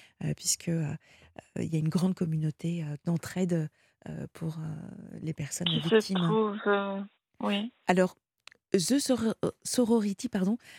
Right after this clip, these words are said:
Speaker 1: Alors, je ne sais pas où ça se trouve, euh, mais, euh, en tout cas, sur, euh, sur l'application, je pense qu'il y aura, euh, toutes les informations pour pouvoir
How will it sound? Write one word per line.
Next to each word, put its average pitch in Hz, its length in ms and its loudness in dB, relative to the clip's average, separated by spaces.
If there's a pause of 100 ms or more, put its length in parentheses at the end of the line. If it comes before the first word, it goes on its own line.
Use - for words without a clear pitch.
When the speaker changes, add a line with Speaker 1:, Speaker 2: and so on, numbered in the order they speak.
Speaker 1:
Alors, 180 260 4
je 180 160 2
ne 254 60 0
sais 262 140 0
pas 277 160 4
où 240 100 4
ça 226 160 2
se 208 120 4
trouve, 226 440 2 (460)
euh, 175 300 2
mais, 202 340 6
euh, 170 380 4
en 175 160 0
tout 175 100 -6
cas, 214 160 2
sur, - 380 0
euh, 175 100 2
sur - 220 -2
l'application, 180 580 0
je - 80 -4
pense - 220 -6
qu'il 160 260 -4
y 156 120 -2
aura, 165 340 2
euh, - 80 -2
toutes - 160 -12
les 175 140 4
informations 165 520 2
pour - 140 -14
pouvoir 165 420 -2